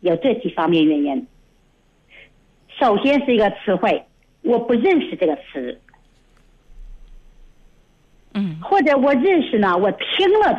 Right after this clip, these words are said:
Speaker 1: 听不出来，就这个词不太熟。
Speaker 2: 嗯。
Speaker 1: <laughs> 或者是我读音不准。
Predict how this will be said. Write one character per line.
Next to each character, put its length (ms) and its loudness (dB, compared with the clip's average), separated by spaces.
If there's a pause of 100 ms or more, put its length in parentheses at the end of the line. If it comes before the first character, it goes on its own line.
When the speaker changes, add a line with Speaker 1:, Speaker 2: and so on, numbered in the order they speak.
Speaker 1:
听 140 2
不 80 0
出 160 -6
来， 260 -4 (380)
就 80 0
这 140 0
个 100 -6
词 80 -2
不 60 -4
太 180 0
熟。 400 -2 (100)
Speaker 2:
嗯。 340 -6 (180)
Speaker 1:
<laughs> 880 -10
或 200 0
者 160 2
是 80 0
我 180 2
读 280 0
音 220 4
不 100 0
准。 240 -4